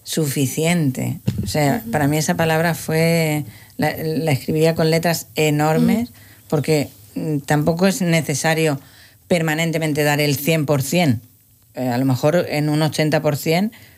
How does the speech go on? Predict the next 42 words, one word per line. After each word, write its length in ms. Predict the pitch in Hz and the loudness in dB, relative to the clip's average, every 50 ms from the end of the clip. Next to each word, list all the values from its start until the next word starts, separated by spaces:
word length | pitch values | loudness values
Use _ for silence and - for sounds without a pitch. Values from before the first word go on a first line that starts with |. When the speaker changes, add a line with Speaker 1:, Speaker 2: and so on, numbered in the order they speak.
| _ _ _ | _ _ _
Speaker 1:
también 300 | - 156 147 147 151 156 | 0 0 2 2 2 2
estamos 400 | 156 143 - 160 151 143 135 127 | 0 0 0 0 0 2 0 2
bien 240 | 143 160 185 185 151 | 2 2 2 2 2
y 60 | 131 | 2
estamos 320 | 131 131 - 139 139 139 | 0 0 -2 -2 0 2
dando 240 | 135 131 135 131 131 | 2 2 2 2 2
lo 80 | 131 131 | 2 2
mejor 400 | 127 123 127 - 135 135 135 - | 2 2 0 0 -2 -2 -4 -4
que, 420 | - 147 143 135 131 131 131 135 - - - - - - - - | -2 0 2 2 4 2 2 -2 -6 -14 -16 -16 -16 -20 -14 -4
lo 60 | - 151 | 0 2
mejor 260 | 147 135 - 156 151 | 2 4 2 2 0
que 60 | 147 | 0
tenemos. 460 | 151 143 139 143 156 165 151 139 131 - - - - - - - - | 2 2 2 2 2 2 0 0 -2 -6 -14 -20 -20 -20 -20 -16 -8
Speaker 2:
Como 140 | - 220 220 | -2 0 2
ha 40 | |
dicho 280 | 208 208 220 214 - 208 | 2 2 0 0 0 0
antes, 300 | 208 214 208 - 190 175 | 0 0 0 -2 -4 -4
no 300 | 185 185 202 202 196 202 | -4 -2 0 2 2 4
es, 340 | 202 208 208 - - - - | 2 2 0 -2 -8 -6 -4
no 140 | 208 208 208 | -2 0 0
es, 140 | 214 214 214 - - - | 0 0 -2 -6 -6 -2
no 140 | - 208 214 | 0 2 2
es 100 | 220 226 | 2 2
buscar 280 | 240 254 - - 254 | 2 0 0 0 0
la 120 | 247 254 240 | 0 0 0
perfección, 560 | 240 226 220 - 233 - - 247 262 294 311 | 0 -2 -2 -2 -2 0 0 0 0 0 0
sino 240 | - - 240 226 208 | -2 -2 -2 0 0
el 100 | 196 196 | -2 -2
que 80 | - | -2
esté 380 | 185 - - - 214 214 214 185 | -6 -4 -2 0 0 2 2 2
hecho, 260 | 185 180 - - 147 160 185 196 | 0 -2 -4 -10 -10 -10 -8 -2
realizado. 480 | 185 196 196 185 - - 196 175 160 165 | 0 2 2 2 2 0 0 0 0 -2
Speaker 1:
Claro. 140 | - 190 190 - _ - | -6 -8 -8 -12 _ -4
Speaker 2:
Ya 80 | - 190 | -2 -2
está. 280 | 175 - - 175 165 - - - - | -2 -2 -4 -8 -8 -8 -12 -20 -20
Entonces, 600 | - - - - 190 190 185 185 - - - - - - _ - | -16 -14 -2 0 0 0 0 0 -4 -8 -10 -12 -14 -20 _ -16
con 160 | - - 185 | -8 -4 -2
eso 140 | 190 196 208 | -2 0 0
nos 120 | 214 202 202 | 0 -2 0
tenemos 240 | - 190 185 170 | -2 -2 -2 -2
que 100 | 165 - | -4 -6
quedar. 300 | 175 185 180 202 208 - | -6 -2 -2 -2 -2 -2